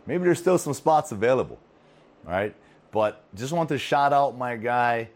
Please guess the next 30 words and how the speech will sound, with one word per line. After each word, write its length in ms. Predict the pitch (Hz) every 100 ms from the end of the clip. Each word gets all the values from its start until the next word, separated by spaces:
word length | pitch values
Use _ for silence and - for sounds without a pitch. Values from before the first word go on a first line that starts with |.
| _ _
You 60 | 110
know, 120 | 110
he's 140 | 120 104
done 180 | 120
so 240 | 107 147 143
much 260 | 139 120
for 80 | -
the, 100 | 113 - -
for 140 | 110
the 60 | 98
community. 500 | 113 117 113 113 110 - _
This 220 | 139 170
was 100 | 170
supposed 640 | - 151 135 - - 143 139
to 60 |
have 160 | 123 107
been 220 | 117 110
done, 340 | 110 113 107 98 _ _ -
you 100 | 104
know, 240 | 101 101
a, 220 | 95 90
a 40 | 101
couple 240 | 139 123
months 280 | 117 139 -
ago, 200 | 104 98
but 120 | 90
because 340 | 95 107 156 131
of 80 |
the 80 | 120
restrictions, 800 | 113 - 139 135 123 117 104